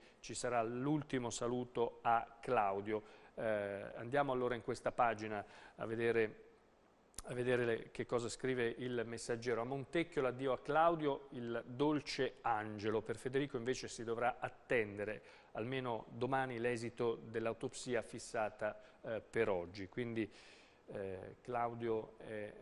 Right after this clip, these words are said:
eh, questo ragazzo che vedete in questa, eh, che ho cerchiato con l'evidenziatore. Oggi ci saranno i suoi,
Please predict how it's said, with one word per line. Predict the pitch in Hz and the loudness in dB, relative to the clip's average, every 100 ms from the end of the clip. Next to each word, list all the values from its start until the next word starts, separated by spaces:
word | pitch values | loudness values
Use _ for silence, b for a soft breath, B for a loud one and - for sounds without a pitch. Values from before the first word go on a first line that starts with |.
| - 107 101 101 | -14 -12 -12 -12
eh, | |
questo | 98 110 113 | -14 -10 -6
ragazzo | 107 110 - | -4 -6 -6
che | 107 | -6
vedete | 110 107 110 | -6 -6 -8
in | |
questa, | 101 113 - - 113 104 117 - - | -8 -8 -8 -6 -4 -4 -8 -18 -18
eh, | - | -10
che | 117 | -6
ho | 101 | -6
cerchiato | - 113 - 131 120 107 117 110 | -4 -6 -2 0 0 0 -6 -6
con | - 113 113 | -6 -8 -8
l'evidenziatore. | 107 107 117 117 135 170 139 104 - | -8 -6 -6 -4 -2 2 2 0 -2
Oggi | 120 110 107 | 0 0 -4
ci | 101 101 | -12 -12
saranno | 117 113 110 107 - B B | -8 -8 -6 -10 -12 B B
i | 127 | -10
suoi, | 104 - 117 113 107 | -8 -2 2 2 0